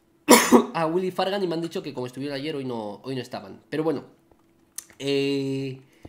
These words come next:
luego se meterá Frank. Me sabe mal, porque claro, claro, efectivamente, han experimentado con su culo. <laughs> Es que, y no, Fran es que es muy orgulloso, tío. Me sabe mal, pero Fran es muy orgulloso.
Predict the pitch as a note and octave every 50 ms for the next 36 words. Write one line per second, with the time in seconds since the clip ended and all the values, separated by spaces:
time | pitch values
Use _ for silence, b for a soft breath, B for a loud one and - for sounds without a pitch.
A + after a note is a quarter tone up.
0 | B B B B B - - - - D3 E3+ F3 G3+ E3+ D3+ D#3 D3+ C#3+ B2+ -
1 | B2 A2+ G#2 F2+ - - - - A2 G#2+ - - D3+ D#3 E3 D#3 D#3 D#3 C#3+ C3
2 | A#2+ - - - - - - _ B B B B B B B B B - - G#2+
3 | G#2+ - - - - - G#2 - - - - - _ _ _ _ _ _ _ _
4 | _ _ _ _ - - _ - - - G2+ - - - - - - _ _ _
5 | _ _ - - - - - - D2+ - - - - - - - - - B B
6 | B B B B B B B - - - - - _ E2+ F2 F2+ F2 F2+ F2 E2+
7 | F2 F#2 F#2 F#2 F#2+ F#2+ F#2+ F#2+ F#2+ F#2+ F#2+ F#2+ F#2+ - - G2+ F#2 - F#2+ F#2+
8 | E2 - - - - - - - A3 G#3 - - - - - - - B B B
9 | B B B B B - E3 E3 F#3 F#3+ G#3 G#3+ F#3 C#3 C#3+ C#3+ B2+ - - -
10 | _ _ - - - G3 G3+ A3+ A#3+ A#3 - A#3+ G#3 G#3 G3+ G3 F#3 E3 C#3+ B2
11 | A2 G2 E2 E2+ - - - - A2+ G#2 F#2 F2 - - _ _ _ _ A2+ A2
12 | A2+ - D3+ C#3 B2 G#2+ G#2 G2+ G2 G2 - - - G#2+ G2+ - - A2 A2 A2+
13 | A2+ A#2 A#2 A#2 A2+ G#2+ G2+ G2 G#2 G2+ -